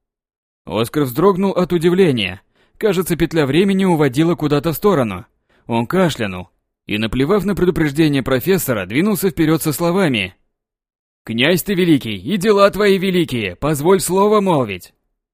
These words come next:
«Ну говори, Волф». Неохотно согласился князь. «Сон мне приснился. Богиня наша Макош явилась и сказала: 'Ежели князя встретишь,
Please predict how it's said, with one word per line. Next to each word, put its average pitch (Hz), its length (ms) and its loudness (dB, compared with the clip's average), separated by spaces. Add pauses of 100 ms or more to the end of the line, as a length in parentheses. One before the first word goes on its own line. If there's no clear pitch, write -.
(160)
«Ну 117 240 -8
говори, 131 460 -4
Волф». 104 420 -8 (600)
Неохотно 165 600 -4
согласился 143 640 -2
князь. 101 440 -6 (800)
«Сон 202 300 0
мне 165 180 -2
приснился. 135 720 -4 (160)
Богиня 185 460 0
наша 143 320 -2
Макош 175 480 -4 (160)
явилась 214 520 -2
и 220 60 -4
сказала: 135 560 -4 (240)
'Ежели 180 400 2
князя 170 460 -2
встретишь, 185 580 -4